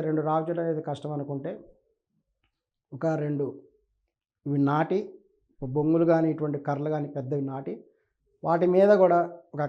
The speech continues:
కర్ర లాంటిది వేసి ఒక దాని మీద గడ్డి వంటివి కొన్ని రకాలైనటువంటివి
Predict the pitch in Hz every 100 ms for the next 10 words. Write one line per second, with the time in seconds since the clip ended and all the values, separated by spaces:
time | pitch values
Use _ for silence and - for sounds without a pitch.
0 | 147 147 165 165 160 151 151 185 156 147
1 | 139 127 - _ _ _ _ _ _ _
2 | _ _ _ _ _ _ _ _ _ _
3 | _ 208 170 170 180 185 175 - - -
4 | _ _ _ _ _ _ _ 170 156 156
5 | 180 185 165 156 156 - - - _ _
6 | _ - 160 165 165 170 170 170 160 156